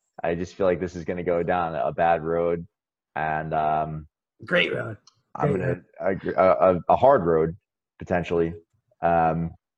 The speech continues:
Speaker 1: but yeah, I'm gonna just stay away from that completely, and, uh,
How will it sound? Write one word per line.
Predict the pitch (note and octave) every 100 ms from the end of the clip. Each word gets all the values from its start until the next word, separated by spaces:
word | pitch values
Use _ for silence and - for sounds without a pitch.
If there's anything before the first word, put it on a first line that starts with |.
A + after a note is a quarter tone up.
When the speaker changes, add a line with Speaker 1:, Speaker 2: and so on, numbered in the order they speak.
| _ -
Speaker 1:
but | F2+ E2 - -
yeah, | G2+ E2+ D#2+
I'm | C#2 A2
gonna | A#2 A2 -
just | A#2+ A2
stay | - B2+
away | G2+ G2+
from | G2 F#2
that | F2 E2+
completely, | F#2 F2 B2 A#2+ B2 A#2+ _ _ _ -
and, | G#2+ A2 A2 G#2+ G#2+
uh, | A2+ G#2+ A2+